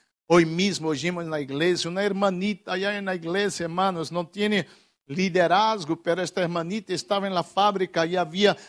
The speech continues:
una señora desesperada con sus hijos en drogas, sin saber lo que hacer. Eh, eh, eh, y esta señora decía, "Yo necesito ayuda."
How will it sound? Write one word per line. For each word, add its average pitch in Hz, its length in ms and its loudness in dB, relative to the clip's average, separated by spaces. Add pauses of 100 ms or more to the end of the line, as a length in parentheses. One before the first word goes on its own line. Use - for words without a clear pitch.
(120)
una 180 220 -2
señora 185 520 -2
desesperada 165 1000 0 (200)
con 170 140 -6
sus 139 360 -6
hijos 165 340 -4
en 151 160 -8
drogas, 165 560 2 (180)
sin - 260 -2
saber 190 540 4
lo 190 180 2
que 185 140 -4
hacer. 190 580 2 (440)
Eh, 190 60 0
eh, 208 260 -4
eh, 214 300 -4
y 208 160 0
esta 196 300 0
señora 196 420 0
decía, 196 380 0
"Yo 180 120 -4
necesito 202 680 -6
ayuda." 170 640 2